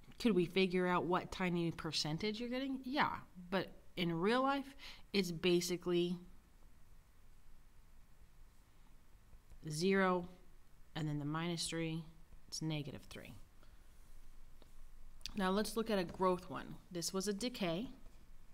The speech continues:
Let's look at a growth.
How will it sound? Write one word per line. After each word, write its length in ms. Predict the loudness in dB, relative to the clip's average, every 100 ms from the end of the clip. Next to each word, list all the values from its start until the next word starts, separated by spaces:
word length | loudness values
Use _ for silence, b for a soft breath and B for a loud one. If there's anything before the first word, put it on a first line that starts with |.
| -16 -18 -18 -18 -20 -20 -18 -18 -16 -18 -18 -18 -16 -14 -14 -16 -18 -16 -10
Let's 320 | -4 -2 -2
look 200 | -6 -4
at 40 | -2
a 40 |
growth. 580 | 0 2 2 0 -10 -10